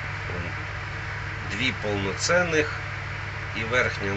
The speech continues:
нижня, так сказати, по половинки. Єсть? Єсть. Закриваємо. Закрили.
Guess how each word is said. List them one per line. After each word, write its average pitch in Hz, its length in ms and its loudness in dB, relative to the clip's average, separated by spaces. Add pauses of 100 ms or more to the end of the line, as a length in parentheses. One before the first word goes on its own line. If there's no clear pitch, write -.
нижня, 135 380 2
так 101 140 0
сказати, 101 520 2
по 107 80 -2 (140)
половинки. 90 600 0 (1200)
Єсть? 160 420 0 (460)
Єсть. 98 440 -2 (120)
Закриваємо. 90 960 -2 (2250)
Закрили. 90 640 -2